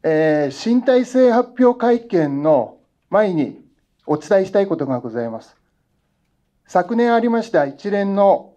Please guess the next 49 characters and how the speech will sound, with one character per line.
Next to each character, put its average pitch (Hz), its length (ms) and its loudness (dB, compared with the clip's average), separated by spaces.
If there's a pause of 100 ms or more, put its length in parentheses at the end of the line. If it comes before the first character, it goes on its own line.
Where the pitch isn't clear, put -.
(680)
契 208 100 2
約 202 260 2
問 196 240 2
題 139 220 2
に 120 140 -6
つ - 120 -12
い 120 100 -10
て、 - 100 -20 (960)
ジ 143 100 -4
ュ 220 60 0
ビ 226 80 4
ロ 190 100 4
磐 180 220 4
田 165 100 0
に 135 80 -2
関 135 160 -2
わ 143 160 2
る 127 80 -2
す 196 160 -4
べ 208 140 2
て 156 160 2
の、 123 400 2
え 127 100 -4
ー、 - 20 0
皆 151 220 2
様 127 220 -2
に 113 120 -10 (120)
ご 143 120 -6
心 170 300 -2
配 170 240 2
お 160 120 -2
か 165 120 0
け 160 160 -4
し - 80 -10
た - 100 0
こ 135 100 -8
と、 - 360 -4 (300)
心 190 320 2
よ 143 100 0
り 117 140 -12 (480)
お 139 80 2
詫 143 80 0
び 139 80 -4
申 131 160 -2
し 131 100 -8
上 123 60 -2
げ 123 80 -6
ま 113 100 -14
す。 - 340 -20